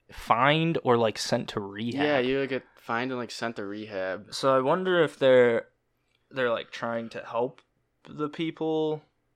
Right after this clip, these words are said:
Speaker 1: like, obviously, that are addicted to
Speaker 2: Yeah.
Speaker 1: substances like that. But I don't know, 'cause I feel like the one state that really needs to do that is <laughs> California.
Speaker 2: Yeah,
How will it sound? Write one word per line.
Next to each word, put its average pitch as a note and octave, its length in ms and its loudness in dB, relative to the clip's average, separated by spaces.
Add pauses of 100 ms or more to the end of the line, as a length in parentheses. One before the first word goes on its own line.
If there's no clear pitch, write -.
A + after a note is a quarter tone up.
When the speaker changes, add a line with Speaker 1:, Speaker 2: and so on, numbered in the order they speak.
(520)
Speaker 1:
like, A2 400 -4 (420)
obviously, G#2+ 800 -2 (300)
that - 80 -10
are G2+ 120 0
addicted A#2+ 600 -4
to A#2+ 300 -2 (200)
Speaker 2:
Yeah. G2 360 -4
Speaker 1:
substances B2 580 0
like B2 240 2
that. B2+ 280 -2 (420)
But - 100 0
I D3+ 80 8
don't E3+ 120 4
know, C#3+ 240 4
'cause A2 420 -4 (500)
I - 40 -8
feel F#3 180 2
like E3+ 160 8
the B2+ 80 4
one B2 220 4
state - 260 0
that - 140 0
really B2 260 2
needs G#2+ 240 -6
to - 100 -18
do A2 160 -2
that A2 160 -4
is A2+ 100 -6
<laughs> - 100 -4
California. B2+ 840 0
Speaker 2:
Yeah, C3 220 0